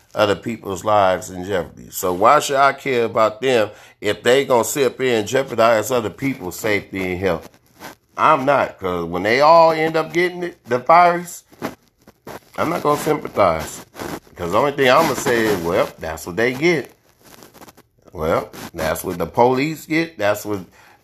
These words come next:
they asses get for being out there doing that sideshow, because that did not make no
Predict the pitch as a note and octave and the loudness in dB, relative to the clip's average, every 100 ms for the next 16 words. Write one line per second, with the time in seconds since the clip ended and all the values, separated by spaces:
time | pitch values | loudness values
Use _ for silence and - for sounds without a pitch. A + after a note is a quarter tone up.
0 | - D#2 E2+ A#2+ C#3 B2+ B2 C3+ D3 - | -20 -6 0 2 2 -2 -2 0 0 -4
1 | C3+ A#2+ C3+ A2 - G#2 F#2 A2+ B2 C3 | -12 -4 -2 -2 -6 -6 -2 0 2 0
2 | B2 B2 A#2 A2 A#2+ B2 G#2+ F#2+ E2 F#2 | 0 -2 -6 -4 -2 0 0 -2 -2 0
3 | E2+ D#2 - D2+ D2+ C#2+ D#2+ D#2+ A#2 F#2+ | 0 -2 -6 -8 -8 -10 -14 -8 -4 -2
4 | F2 D#2 _ G2+ A#2 B2+ - E2+ G2+ F#2+ | -4 -8 _ 0 2 2 -4 -8 -6 -6
5 | - F#2+ A#2+ C3 - G2+ A2 G#2 - - | -8 -4 -2 -4 -8 -6 -4 -4 -8 -16
6 | F2 G#2 B2 | -8 -6 -6